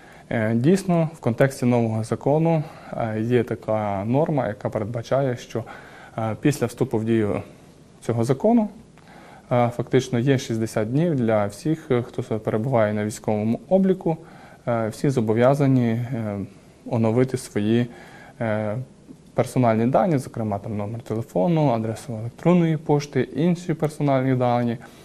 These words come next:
Е, це стосується всіх, е, тих, хто перебуває на військовому обліку. Якщо ж ви були зняті з військового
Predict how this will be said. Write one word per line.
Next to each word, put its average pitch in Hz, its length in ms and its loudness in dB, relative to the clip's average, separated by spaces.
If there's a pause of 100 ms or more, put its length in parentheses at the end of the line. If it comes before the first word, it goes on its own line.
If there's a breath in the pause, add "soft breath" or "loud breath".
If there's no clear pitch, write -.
(480 loud breath)
Е, 110 160 0
це - 160 2
стосується 147 480 0
всіх, 135 260 -2 (280)
е, 110 280 -4
тих, 135 180 0
хто - 160 -8
перебуває 110 440 0
на 104 140 -2
військовому 101 480 -4 (100)
обліку. - 360 -8 (480 loud breath)
Якщо 139 400 2
ж 139 140 0
ви 110 380 2
були 117 400 4
зняті 120 400 2
з 104 60 -2
військового 107 600 -2